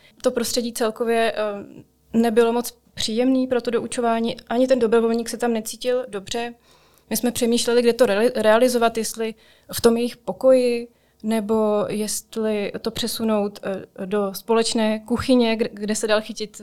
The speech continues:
třeba internet, když ho potřebovali. A, ehm,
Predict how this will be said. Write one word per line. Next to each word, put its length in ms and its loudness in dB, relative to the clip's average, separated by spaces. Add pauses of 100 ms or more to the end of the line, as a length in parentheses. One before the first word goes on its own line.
třeba 240 -8
internet, 720 -2
když 220 -10
ho 60 -18
potřebovali. 760 -6 (1300)
A, 640 0
ehm, 480 -8